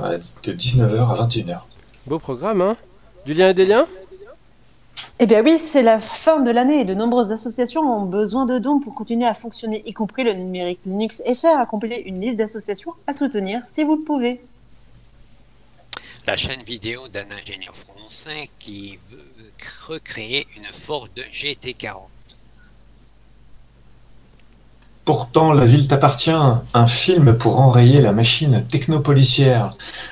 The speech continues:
Speaker 1: avec entre autres Félix Tréguet de la Quadrature du Net.
Speaker 2: Windows X P in React,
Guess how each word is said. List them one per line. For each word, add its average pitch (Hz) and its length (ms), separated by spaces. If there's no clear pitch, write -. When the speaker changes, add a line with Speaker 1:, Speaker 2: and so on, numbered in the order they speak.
Speaker 1:
avec 117 340
entre 107 260
autres 131 300
Félix - 520
Tréguet 113 520
de 104 120
la 87 120
Quadrature 127 640
du 110 140
Net. - 420
Speaker 2:
Windows 196 300
X 170 280
P 190 300
in 139 140
React, 147 500